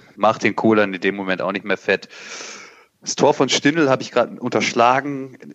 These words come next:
noch in der ersten Halbzeit. Ähm, gut, aber alles in allem, die Bayern sind wieder da. Gladbach chancenlos aufgrund der Unorganisiertheit und ja,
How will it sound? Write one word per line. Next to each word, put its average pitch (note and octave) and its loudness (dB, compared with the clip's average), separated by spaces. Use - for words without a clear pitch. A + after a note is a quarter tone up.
noch A2 0
in A2 0
der G#2+ 0
ersten G2+ -4
Halbzeit. G2 0
Ähm, E2 -4
gut, - -14
aber F2 2
alles G#2 -2
in - -12
allem, G2 0
die G2 -6
Bayern G2+ 2
sind F#2+ -14
wieder F#2 -4
da. A2+ 0
Gladbach - 0
chancenlos D3 -2
aufgrund B2 -4
der F#2 4
Unorganisiertheit G#2+ 0
und E2+ -8
ja, C3+ 4